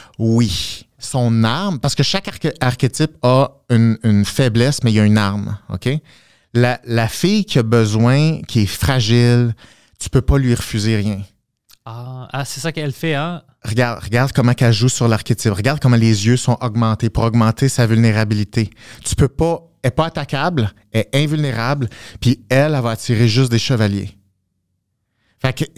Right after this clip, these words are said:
Speaker 1: t'as des compa-, tu sais, tu me demandais, y a-tu des compatibilités ? Absolument.
Speaker 2: Ouais.
Speaker 1: C'est comme chaque association a tendance à renforcer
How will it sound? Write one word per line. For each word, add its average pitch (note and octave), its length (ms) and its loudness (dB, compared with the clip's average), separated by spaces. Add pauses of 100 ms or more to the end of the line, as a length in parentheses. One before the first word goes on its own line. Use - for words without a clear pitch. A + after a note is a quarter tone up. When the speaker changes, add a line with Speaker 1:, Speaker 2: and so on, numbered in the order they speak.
(320)
Speaker 1:
t'as D#3 140 2
des D#3 120 -6
compa-, C#3 280 -6
tu - 120 -12
sais, G3 80 0
tu - 180 -10
me C3 100 4
demandais, B2 240 2
y - 20 2
a-tu C#3 160 -4
des C3+ 100 0
compatibilités ? A#2+ 920 -2
Absolument. A#2 840 0 (220)
Speaker 2:
Ouais. A#2+ 140 -10 (120)
Speaker 1:
C'est - 180 -8
comme C#3 300 0
chaque - 480 -4
association C#3+ 960 0 (260)
a B2+ 120 2
tendance B2+ 420 0
à A#2 100 0
renforcer C3 560 -2